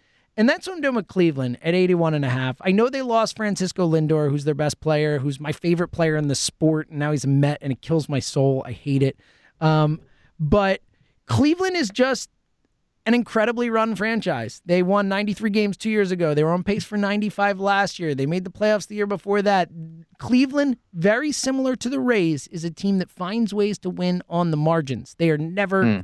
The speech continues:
Speaker 1: close to the highest in payroll. They always piece things together. They have, in my opinion, the best manager in baseball in Terry Francona, certainly top three, however you wanna argue it, like, one of the best managers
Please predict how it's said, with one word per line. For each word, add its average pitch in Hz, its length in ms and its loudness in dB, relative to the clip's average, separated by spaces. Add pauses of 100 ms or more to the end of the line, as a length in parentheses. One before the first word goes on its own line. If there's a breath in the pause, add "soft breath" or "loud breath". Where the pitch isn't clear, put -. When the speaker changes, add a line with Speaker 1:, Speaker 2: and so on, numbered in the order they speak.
(120)
Speaker 1:
close 262 540 -2
to - 140 -2
the 185 60 2
highest 175 300 0
in 165 100 -4
payroll. 165 400 0
They 156 240 -8
always 233 380 2
piece 240 320 -4
things 208 240 -2
together. 196 400 0 (320 soft breath)
They 214 140 4
have, 208 320 2 (500)
in 262 120 2
my 311 180 2
opinion, 233 380 0
the 208 80 2
best 202 260 2
manager 190 380 0
in 170 100 0
baseball 165 380 0
in 156 80 -6
Terry 160 200 2
Francona, 147 560 0
certainly 175 440 -2
top 160 320 -4
three, 147 340 0
however 143 240 0
you 139 80 2
wanna 131 160 0
argue 131 300 0
it, 131 100 0
like, 139 140 -4
one 165 280 4
of 156 120 0
the 156 100 2
best 147 240 -2
managers 135 480 -2